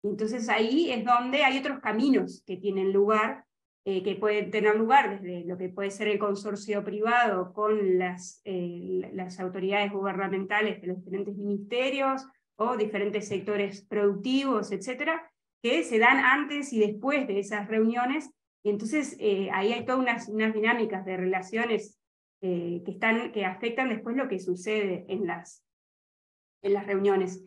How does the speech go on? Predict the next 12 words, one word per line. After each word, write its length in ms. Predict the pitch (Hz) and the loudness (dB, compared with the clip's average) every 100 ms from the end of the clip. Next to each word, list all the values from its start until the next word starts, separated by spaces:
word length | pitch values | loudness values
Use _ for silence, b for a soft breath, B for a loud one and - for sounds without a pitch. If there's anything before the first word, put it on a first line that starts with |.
| _ | _
de 100 | - | -2
la 80 | 196 | 0
comisión. 420 | 196 196 196 208 202 | 0 0 0 -2 0
Y 180 | 226 | 0
para 200 | 214 220 | 0 2
agregar 360 | 214 214 220 262 | 2 4 4 4
a 200 | 277 233 | 4 2
lo 120 | 220 | 2
de 100 | 214 | 0
las 120 | 208 | -2
diferentes 440 | 208 214 220 226 254 | -4 -4 -4 -4 -4
percepciones, 800 | 233 220 208 - 269 262 269 | -6 -6 -8 -2 0 2 0